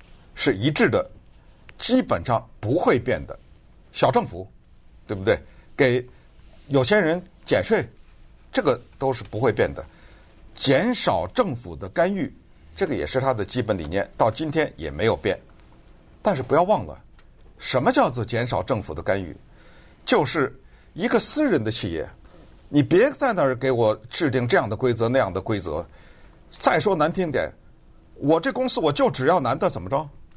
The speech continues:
我就说的，说白一点，对不对？我就，这是我的公司，我还不能，我爱给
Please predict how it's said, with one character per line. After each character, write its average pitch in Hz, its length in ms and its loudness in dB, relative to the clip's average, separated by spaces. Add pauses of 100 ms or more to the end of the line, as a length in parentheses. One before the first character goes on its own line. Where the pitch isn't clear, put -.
我 117 140 0
就 120 100 -4
说 170 180 2
的， - 160 0
说 - 160 -2
白 113 160 2
一 123 60 0
点， 107 180 -6
对 123 80 -4
不 101 80 -6
对？ 104 160 2 (440)
我 127 180 2
就， 196 460 0 (580)
这 294 100 4
是 180 80 0
我 85 160 -4
的 185 120 0
公 175 140 -2
司， 151 160 0 (100)
我 113 120 2
还 190 240 2 (480)
不 214 120 2
能， 170 180 0 (120)
我 - 120 2
爱 143 180 4
给 139 320 2